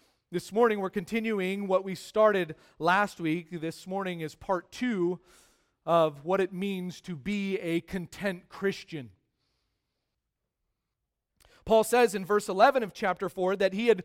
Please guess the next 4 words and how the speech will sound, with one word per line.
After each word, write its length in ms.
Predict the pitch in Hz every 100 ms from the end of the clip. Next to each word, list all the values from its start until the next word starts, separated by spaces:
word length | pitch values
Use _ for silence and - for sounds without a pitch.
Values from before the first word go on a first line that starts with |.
| - -
learned 720 | - 190 226 294 302 269 233
to 160 | - 226
be 540 | 151 220 214 208 190 - _ _ _
content 720 | - 196 - 214 208 139 -